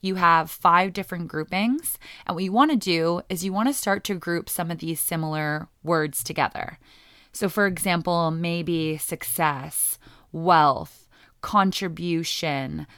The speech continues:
leadership, abundance. Maybe these are all in one category for me and they all feel similar. So I would put those all in one group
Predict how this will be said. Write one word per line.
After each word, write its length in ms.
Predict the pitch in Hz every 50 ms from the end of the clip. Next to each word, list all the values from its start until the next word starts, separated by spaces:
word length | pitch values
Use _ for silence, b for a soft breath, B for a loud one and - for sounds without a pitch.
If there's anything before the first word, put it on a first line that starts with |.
| b -
leadership, 1040 | 180 185 190 214 214 202 175 180 175 - - - - 160 139 143 - - - - - - -
abundance. 1120 | 185 175 156 - - 202 190 180 175 175 175 156 165 156 151 143 - - - - - - B B B B B B B -
Maybe 240 | 214 220 233 233
these 340 | 208 175 208 196 208 208 180
are 160 | 185 180 180 - -
all 400 | 160 165 160 160 160 160 165 - -
in 180 | - 185 175 165
one 240 | 156 151 147 156 165
category 540 | - - - 147 156 165 160 185 185 185
for 160 | 185 - 208 202
me 200 | 208 220 226 226
and 140 | 196 180
they 120 | 165 156 160
all 260 | 160 156 151 151 143
feel 320 | - - - 175 156 151
similar. 720 | 151 - - - 151 151 160 165 180 190 220 262 311 349 B B B B B B B
So 180 | - - - 180
I 80 | 170
would 140 | 170 170 170
put 220 | - - 202 - -
those 320 | 185 170 160 165 160 - -
all 200 | - 160 156 156 151
in 120 | 147 151
one 220 | 151 135 147 147 143
group 320 | 143 175 202 277 - -